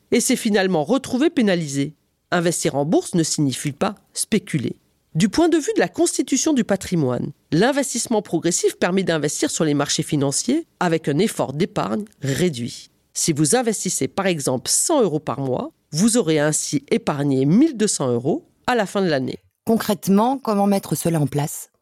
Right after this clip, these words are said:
Speaker 1: Si on prend l'assurance vie qui est le placement préféré des Français, deux options permettent d'entrer progressivement sur les marchés.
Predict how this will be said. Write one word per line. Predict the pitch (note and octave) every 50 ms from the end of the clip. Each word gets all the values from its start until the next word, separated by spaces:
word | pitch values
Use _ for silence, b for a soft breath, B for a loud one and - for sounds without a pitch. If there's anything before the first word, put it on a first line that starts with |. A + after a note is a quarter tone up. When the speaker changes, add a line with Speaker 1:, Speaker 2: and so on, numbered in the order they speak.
| _ _
Speaker 1:
Si | - - - -
on | B3+ A#3+ A#3+
prend | - - F#4
l'assurance | C4 G#3+ A#3 - - D4+ C4 C4 C4+ - -
vie | C#4 - -
qui | - -
est | F#3+
le | F3+ F3
placement | - B3 B3 A#3 - - C4 D4
préféré | - - A#3+ G#3 - G#3+ F3+ G#3
des | G3+ F#3+
Français, | F#3 - - E3 D3+ - - - C#3+ G#3+ - _ _ _ _ -
deux | C#3+ D3+ C#4 E4 D4+ C#4+
options | B3 - - - - C#4 E4
permettent | - - F3+ E3 F#3 F#3 E3+ -
d'entrer | F#3+ G#3 - - - C#4+
progressivement | C#4 - - F3+ - F3+ E3+ - - E3+ F#3 A3 B3
sur | A#3+ - E3+
les | E3 E3+
marchés. | D#3 C3 A#2+ - - - - -